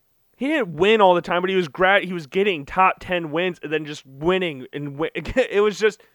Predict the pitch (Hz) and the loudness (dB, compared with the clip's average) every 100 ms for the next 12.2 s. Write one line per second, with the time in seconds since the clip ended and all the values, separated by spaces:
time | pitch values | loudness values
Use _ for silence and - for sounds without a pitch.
0 | _ _ _ _ _ _ _ _ _ _ | _ _ _ _ _ _ _ _ _ _
1 | _ 151 156 202 160 156 151 190 165 175 | _ -8 0 2 2 2 0 0 2 2
2 | 165 170 160 151 _ _ _ - 135 170 | 2 -2 -8 -10 _ _ _ -4 4 6
3 | 170 147 143 120 - 104 - - _ _ | 6 2 0 -2 -6 -8 -8 -14 _ _
4 | _ 160 160 180 165 185 214 202 202 196 | _ -2 4 4 4 0 -2 2 6 6
5 | - 185 180 190 180 160 156 139 - 175 | 4 -2 -2 -2 -2 -2 -8 -8 0 2
6 | 160 160 - 180 156 156 165 160 151 147 | 2 -4 4 4 4 0 -2 -2 -2 2
7 | 160 160 151 151 147 160 147 147 147 143 | 2 2 4 4 2 -2 2 4 4 0
8 | 131 139 135 139 - _ _ - 139 143 | 0 0 2 -2 -8 _ _ -6 -2 -2
9 | 135 147 143 135 - _ _ _ _ 170 | 0 2 4 4 -2 _ _ _ _ 0
10 | 175 190 180 180 175 180 - - 165 165 | 6 6 6 6 6 4 2 0 2 0
11 | 160 165 156 156 143 147 143 127 120 156 | 4 4 4 2 2 0 -4 -6 0 4
12 | 156 160 | 4 4